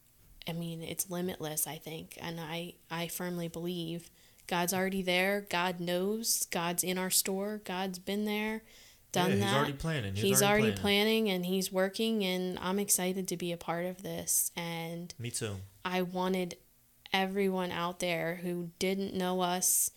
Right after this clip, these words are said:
Speaker 1: to know us a little better, to maybe just relate a little more and understand that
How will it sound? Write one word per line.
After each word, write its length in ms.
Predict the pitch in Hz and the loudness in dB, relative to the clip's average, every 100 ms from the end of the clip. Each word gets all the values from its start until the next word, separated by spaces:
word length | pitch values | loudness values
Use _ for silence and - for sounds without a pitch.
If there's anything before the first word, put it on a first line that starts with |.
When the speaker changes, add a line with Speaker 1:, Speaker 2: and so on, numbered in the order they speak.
| - - _ | -12 -20 _
Speaker 1:
to 100 | - | -4
know 260 | 185 180 185 | 0 2 4
us 160 | 190 185 | 4 2
a 60 | |
little 240 | 180 185 175 | 2 0 0
better, 540 | 170 170 180 185 190 202 | 0 0 0 -2 -4 -2
to 640 | - 185 175 170 175 175 - - - - _ _ _ _ _ _ _ - | 0 0 -2 -4 -4 -6 -10 -20 -20 -20 _ _ _ _ _ _ _ -10
maybe 460 | 196 185 185 196 190 | -2 0 2 2 0
just 640 | 190 180 170 - - - - _ - - _ | 0 0 0 0 0 -4 -6 _ -20 -20 _
relate 380 | 185 180 196 202 | -4 2 4 4
a 80 | - | 2
little 240 | 190 196 190 | 0 2 2
more 340 | 180 185 202 | 2 2 2
and 140 | 185 | 2
understand 720 | 180 190 185 - 185 185 185 180 | 2 2 2 2 2 0 0 -2
that 260 | 175 170 | -2 -4